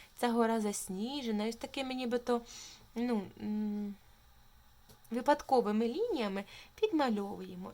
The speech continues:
І підмальовуємо нібито цю лінію донизу. Моя рука ось так труситься, і це дає такий, ну, ефект, е, промальовки, не знаю, реалістичності. Тобто я прям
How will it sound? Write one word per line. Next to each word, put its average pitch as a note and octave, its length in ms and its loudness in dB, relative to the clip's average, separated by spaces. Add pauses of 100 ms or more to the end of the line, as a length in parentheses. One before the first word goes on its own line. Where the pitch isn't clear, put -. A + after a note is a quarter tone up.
І A#4 160 4
підмальовуємо B3 720 4
нібито B3+ 360 -4
цю A3 180 -4
лінію A#3+ 320 0
донизу. F#3+ 600 0 (380)
Моя B3 220 8
рука F#4+ 340 12
ось B3 160 8
так C4+ 200 4
труситься, C#4 920 2
і A#3+ 100 -4
це D#4 220 2
дає B3 280 2
такий, A#3+ 440 -4 (380)
ну, A3 380 2 (380)
ефект, B3+ 580 2
е, G#3 300 0 (1300)
промальовки, A3 1120 2 (160)
не G3 140 -8
знаю, G3 360 -6
реалістичності. A3+ 1300 2 (340)
Тобто A#3+ 360 4 (300)
я B3 160 2
прям B3 340 2